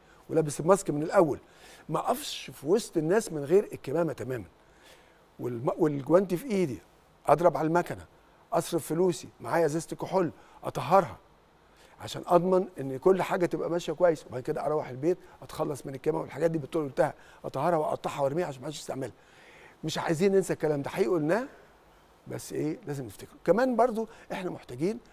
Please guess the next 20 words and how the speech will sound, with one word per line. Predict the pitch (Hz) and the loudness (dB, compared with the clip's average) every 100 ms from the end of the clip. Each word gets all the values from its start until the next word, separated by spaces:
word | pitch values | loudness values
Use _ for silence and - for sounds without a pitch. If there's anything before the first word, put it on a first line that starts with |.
| _ - | _ 0
نرفع | 175 - 151 | 2 2 -2
المناعه | 151 156 | -2 -2
بتاعتنا. | 139 135 139 - _ _ _ _ _ _ _ _ _ _ _ - | -2 -2 -2 -8 _ _ _ _ _ _ _ _ _ _ _ -4
نش-، | 160 - | -4 2
بعد | 165 160 | 6 6
من | 165 147 | 6 0
الفطار | 127 143 180 165 | -4 6 8 8
للم-، | 151 156 170 240 | 2 2 2 2
من | 143 | -2
المغرب | 139 170 165 151 139 | 0 0 0 -2 -6
للفط-، | - 156 151 294 | -6 -2 -2 -2
لل-، | 131 123 - - | -6 -6 -12 -12
من | 143 139 | -8 -6
ساعه | - 170 143 | 0 0 0
المغرب | 143 165 151 | -2 0 0
لغايه | 147 135 | -2 -2
الفجر | - 135 - - _ - | 2 0 0 -20 _ -12
نشرب | 143 - 139 135 | -10 -6 -6 -4
الميه | 143 143 | -4 -4
كتير، | - - 156 123 | -4 -4 -2 -2